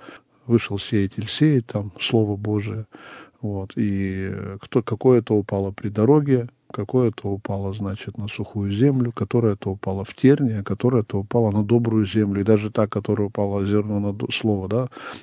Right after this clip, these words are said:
на добрую землю, и то принесло п-, плод сам тридцать, сам шестьдесят или сам сто. То есть это тоже настолько, насколько человек,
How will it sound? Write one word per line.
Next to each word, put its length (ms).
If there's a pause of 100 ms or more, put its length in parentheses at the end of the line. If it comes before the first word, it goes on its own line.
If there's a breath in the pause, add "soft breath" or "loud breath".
(120)
на 140
добрую 480
землю, 420
и 60
то 220
принесло 560
п-, 160 (160)
плод 320
сам 280
тридцать, 440
сам 260
шестьдесят 640
или 140
сам 320
сто. 400 (600 loud breath)
То 180
есть 120
это 180
тоже 280
настолько, 540
насколько 500
человек, 540